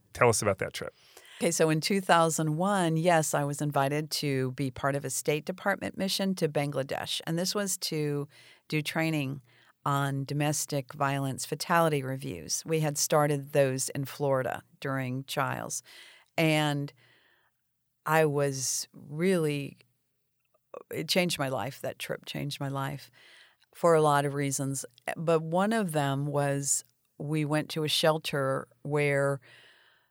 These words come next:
Speaker 2: the people in Dhaka, the capital, they sheltered domestic violence victims, uh, sexual assault victims,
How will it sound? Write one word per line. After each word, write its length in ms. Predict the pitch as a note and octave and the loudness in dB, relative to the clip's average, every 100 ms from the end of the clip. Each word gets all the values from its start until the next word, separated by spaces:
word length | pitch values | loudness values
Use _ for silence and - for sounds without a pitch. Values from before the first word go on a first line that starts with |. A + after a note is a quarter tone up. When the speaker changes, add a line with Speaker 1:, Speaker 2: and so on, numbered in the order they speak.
| _ _ _ - | _ _ _ -8
Speaker 2:
the 460 | C#3 D3+ C#3+ C#3+ C#3+ | -2 0 0 -2 -6
people 400 | - F#3+ F#3 D#3 | -6 -4 0 2
in 160 | D3 C#3+ | 2 0
Dhaka, 420 | D3 C3 - D3+ | 0 0 0 -2
the 80 | E3 | -2
capital, 640 | - C#3 B2+ C3+ B2+ C3 - _ _ _ _ - | -2 -2 0 0 0 -2 -10 _ _ _ _ -10
they 320 | D#3 D#3+ D#3+ | 2 4 4
sheltered 880 | D3+ - F#3+ F#3+ - E3 D3+ D3 - _ _ _ _ _ _ D3+ | 2 4 2 2 2 4 4 2 -4 _ _ _ _ _ _ -8
domestic 520 | D#3 D3+ D#3+ F3 E3 | -2 0 0 -2 0
violence 600 | D#3+ D3 D3 C#3+ - - | 2 2 2 0 -2 -4
victims, 840 | D3 D3+ - D3 C3+ C3+ C3+ - - _ _ _ _ - | -4 -4 -2 -4 -2 -2 -2 -6 -8 _ _ _ _ -6
uh, 220 | C3+ C3 | -6 -6
sexual 520 | - E3+ D#3+ D#3+ D3 | -2 -2 0 0 0
assault 380 | C#3+ - D3 C#3 | 0 2 2 0
victims, 680 | C#3+ C#3 - C#3 C3+ C#3 | -4 -6 -4 -4 -4 -4